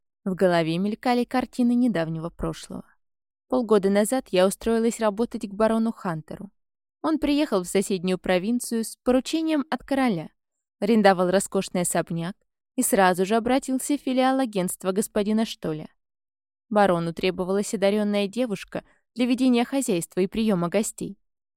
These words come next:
Моя анкета понравилась ему больше других, и Хантер заключил контракт. Так начались худшие три месяца в моей жизни. Поначалу барон вёл себя предельно вежливо,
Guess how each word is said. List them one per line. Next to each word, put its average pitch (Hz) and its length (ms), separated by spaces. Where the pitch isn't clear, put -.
Моя 170 360
анкета 254 400
понравилась 262 680
ему 254 220
больше 170 320
других, 175 360
и 262 80
Хантер 294 360
заключил 226 400
контракт. 190 480
Так 196 220
начались 247 520
худшие 175 500
три 170 200
месяца 185 520
в 180 60
моей 185 300
жизни. 165 420
Поначалу 240 580
барон 208 380
вёл 240 200
себя 247 300
предельно 262 480
вежливо, 180 560